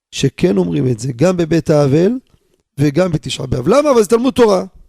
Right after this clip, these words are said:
אומר רבי העומר, חלק ד' יורה דעה, סימן כ"ט אות ה'. כל הלימוד והתפילות בבית האבל, לעילוי נשמתו,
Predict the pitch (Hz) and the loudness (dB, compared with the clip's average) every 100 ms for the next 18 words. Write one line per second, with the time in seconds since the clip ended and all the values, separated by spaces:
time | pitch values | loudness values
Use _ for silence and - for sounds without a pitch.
0 | _ _ _ _ _ _ _ _ _ _ | _ _ _ _ _ _ _ _ _ _
1 | _ _ - 135 185 165 127 180 170 175 | _ _ -8 0 0 2 0 0 0 -4
2 | 135 127 131 _ _ _ _ _ _ _ | -6 -10 -14 _ _ _ _ _ _ _
3 | - 147 123 135 170 151 147 147 143 151 | -6 -6 -2 0 0 -2 -2 -2 -2 -2
4 | 156 - 147 - - - 156 147 - 139 | -2 -4 -6 -4 -8 -6 -8 -8 -10 -16
5 | 110 _ _ _ _ _ _ _ _ _ | -16 _ _ _ _ _ _ _ _ _
6 | _ _ _ _ _ _ _ _ _ _ | _ _ _ _ _ _ _ _ _ _
7 | _ _ - 247 247 196 165 185 170 139 | _ _ -2 2 2 2 0 0 0 -2
8 | - - 147 165 135 127 160 - 139 131 | -4 -4 -2 -2 -2 -2 -2 -2 -4 -2
9 | 123 160 139 151 _ 151 147 170 147 143 | -2 -2 -4 -8 _ -4 -2 0 -2 -2
10 | 139 160 | -2 -2